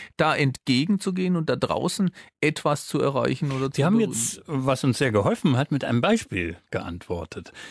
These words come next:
Speaker 2: Aber gibt es den einen Satz, der ausschließen würde, was Sie mit dem Wort Resonanz meinen?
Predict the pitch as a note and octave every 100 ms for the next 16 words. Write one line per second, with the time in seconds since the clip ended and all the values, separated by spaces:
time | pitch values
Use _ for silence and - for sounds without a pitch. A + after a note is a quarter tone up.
0 | - - B2 C3 D#3+ - F#3+ - - D3+
1 | D3+ - C#3 F#3 D#3 C#3 D#3+ - - C#3+
2 | B2 - - D#3+ D#3+ C#3+ D3 C#3+ B2 A#2
3 | D#3+ D3 C3+ - C3+ A2+ A#2+ C3+ B2+ B2
4 | A2 A#2 - F2+ - G2+